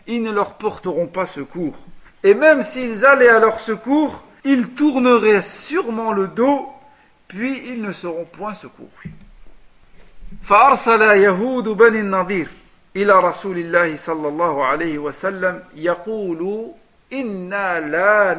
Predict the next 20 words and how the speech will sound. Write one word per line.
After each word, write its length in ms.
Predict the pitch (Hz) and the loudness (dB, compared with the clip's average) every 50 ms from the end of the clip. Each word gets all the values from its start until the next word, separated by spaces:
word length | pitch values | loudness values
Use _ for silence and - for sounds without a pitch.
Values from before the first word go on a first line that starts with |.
| 180 214 | -4 -6
نخرج 640 | 220 - - - - - 170 208 247 214 170 147 | -6 -6 -10 -18 -16 -8 -6 -6 -6 -6 -8 -12
من 260 | 156 180 202 190 180 143 | -12 -10 -10 -10 -10 -10
ديارنا 800 | 139 135 135 147 156 170 185 202 202 214 214 226 233 226 220 | -10 -8 -4 -4 -2 -2 -2 -4 -6 -8 -10 -10 -8 -8 -10
فاصنع 800 | 208 - - 247 254 240 - - - - 185 220 240 208 - 151 | -10 -8 -6 -6 -6 -6 -8 -14 -18 -10 -6 -6 -6 -6 -6 -10
ما 320 | 156 170 196 214 233 233 | -12 -10 -8 -8 -8 -8
بدا 460 | 233 233 233 233 208 175 160 139 127 | -10 -10 -12 -10 -10 -8 -8 -8 -8
لك." 440 | 110 95 92 - _ _ _ _ _ _ _ _ _ _ _ _ _ _ | -10 -12 -16 -20 _ _ _ _ _ _ _ _ _ _ _ _ _ _
شجعهم 840 | - - 151 135 120 - - 196 214 185 190 196 185 175 220 285 330 349 - - - _ _ _ - | -14 -12 -12 -12 -12 -6 -2 -2 0 0 0 -2 -2 0 0 0 -2 -4 -8 -18 -20 _ _ _ -2
عبد 320 | 147 160 180 185 151 - 175 | 0 2 2 2 0 -2 -6
الله 440 | 175 175 190 220 262 269 262 254 | -6 -4 0 0 0 0 0 -2
بن 120 | 233 208 214 196 175 | -6 -8 -8 -10 -8
أبي 260 | 180 160 170 135 117 - - | -6 -2 -2 -2 -4 -4 -8
رأس 300 | 156 214 214 196 - 180 | -6 -6 -6 -8 -10 -12
المنافقين. 720 | 151 139 131 127 117 104 98 - - _ - - _ _ _ _ _ _ _ - - - - - - - - - - - - - | -14 -14 -14 -14 -14 -16 -18 -20 -20 _ -20 -20 _ _ _ _ _ _ _ -20 -14 -10 -8 -8 -6 -6 -8 -8 -10 -10 -12 -8
فحاصرهم 1120 | - - - - - 240 269 269 247 - - - 262 277 269 254 247 208 214 226 226 226 | -4 -2 -2 0 2 2 4 4 4 2 2 4 4 6 6 6 4 2 2 0 -2 -2
النبي 520 | 220 202 202 214 214 214 240 233 220 220 196 | -4 -2 -2 -2 -2 -2 -4 -4 -6 -6 -6
صلى 300 | - 220 214 202 196 202 | -6 -6 -4 -2 -4 -4
الله 380 | 196 208 233 220 190 190 190 | -2 0 0 0 0 0 0
عليه 380 | 165 175 175 175 190 185 165 151 | 2 2 0 0 -2 -4 -4 -4
وسلم، 600 | 147 147 - - 220 220 220 233 262 294 254 226 | -4 -4 -6 -6 -8 -6 -2 0 2 2 0 -2